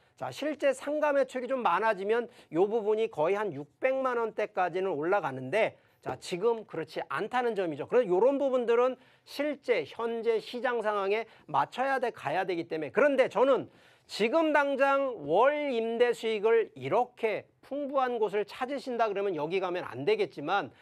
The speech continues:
실제 여기는 이제 미래 가치를 보고 미래의 시세 차익이라든가 임대 수요를 보고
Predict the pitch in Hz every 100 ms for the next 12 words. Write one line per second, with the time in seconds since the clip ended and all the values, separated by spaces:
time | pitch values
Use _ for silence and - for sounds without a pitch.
0 | - - - 294 - 277 208 196 208 202
1 | 165 120 143 240 277 254 - 214 214 190
2 | 180 214 156 156 190 196 196 214 - _
3 | - - 254 285 277 - 226 196 185 180
4 | 156 160 175 190 131 135 202 240 262 -
5 | - 302 359 339 220 185 208 277